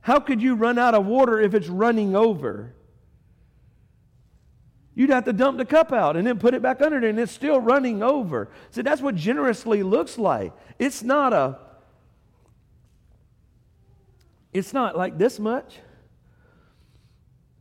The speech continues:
It's not a little bit. Now,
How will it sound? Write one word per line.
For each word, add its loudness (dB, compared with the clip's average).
It's -4
not 2
a -2
little 0
bit. 0
Now, 2